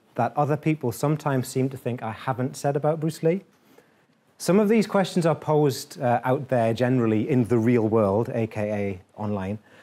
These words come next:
Uh, all of these questions are posed directly to me.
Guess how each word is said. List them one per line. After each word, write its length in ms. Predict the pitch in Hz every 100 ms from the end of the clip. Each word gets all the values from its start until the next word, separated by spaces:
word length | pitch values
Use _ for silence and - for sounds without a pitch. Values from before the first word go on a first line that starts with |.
| - _ -
Uh, 200 | 139 147 -
all 240 | 180 208
of 80 | 202
these 420 | 175 180 147 - -
questions 500 | 160 143 - 143 131
are 400 | - 127 120 127 139
posed 320 | - 135 127 -
directly 560 | 120 120 113 - 120
to 160 | 107 110
me. 220 | 104 110